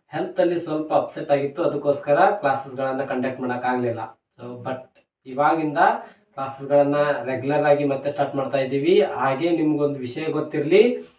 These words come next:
ಕೆ ಎ ಎಸ್ ಎಕ್ಸಾಮ್ ಕೂಡ ಟ್ವೆಂಟಿ ಫಿಫ್ತ್, ಅಂದ್ರೆ ಆಗಸ್ಟ್ ಟ್ವೆಂಟಿ ಫಿಫ್ತ್ ಗೆ ಡೇಟ್ ಫಿಕ್ಸ್ ಮಾಡಿದ್ದಾರೆ. As it now ಡೇಟ್ ಇಪ್ಪತ್ತೈದು ಅಂತ ಹೇಳ್ತಾ ಇದ್ದಾರೆ, ಆದ್ರೆ ಅವತ್ತಿನ ದಿನ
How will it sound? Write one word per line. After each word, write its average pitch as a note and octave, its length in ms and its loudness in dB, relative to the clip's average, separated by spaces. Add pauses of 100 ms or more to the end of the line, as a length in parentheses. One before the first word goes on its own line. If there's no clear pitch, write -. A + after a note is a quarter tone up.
(220)
ಕೆ D3+ 60 -8
ಎ F3+ 220 2
ಎಸ್ F3 160 0
ಎಕ್ಸಾಮ್ E3 360 -2
ಕೂಡ E3 160 -2
ಟ್ವೆಂಟಿ C#3+ 460 -2
ಫಿಫ್ತ್, - 320 -6
ಅಂದ್ರೆ C3+ 260 0
ಆಗಸ್ಟ್ E3 440 0
ಟ್ವೆಂಟಿ C3+ 300 -4
ಫಿಫ್ತ್ - 300 -16
ಗೆ F#3+ 520 -4 (160)
ಡೇಟ್ B2 340 0
ಫಿಕ್ಸ್ D#3+ 280 -8
ಮಾಡಿದ್ದಾರೆ. D3+ 840 2 (160)
As C#3+ 160 2
it - 220 -2
now G#3 580 4
ಡೇಟ್ F#3 280 4
ಇಪ್ಪತ್ತೈದು E3+ 520 0
ಅಂತ E3 160 -2
ಹೇಳ್ತಾ D3+ 320 -2
ಇದ್ದಾರೆ, D3 340 6
ಆದ್ರೆ E3+ 360 4
ಅವತ್ತಿನ E3 540 2
ದಿನ E3 120 2